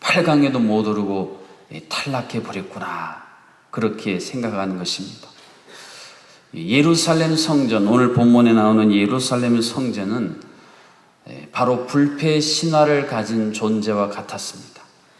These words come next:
예, 천년 만년 영원할 것이다. 이 본문에 나오는 예루살렘 성전은, 어, 헤롯 왕이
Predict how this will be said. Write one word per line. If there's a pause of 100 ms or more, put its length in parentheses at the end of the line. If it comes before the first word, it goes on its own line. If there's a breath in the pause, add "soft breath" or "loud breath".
(180)
예, (640)
천년
만년 (460 loud breath)
영원할
것이다. (1900 loud breath)
이 (300 loud breath)
본문에
나오는
예루살렘
성전은, (720)
어,
헤롯
왕이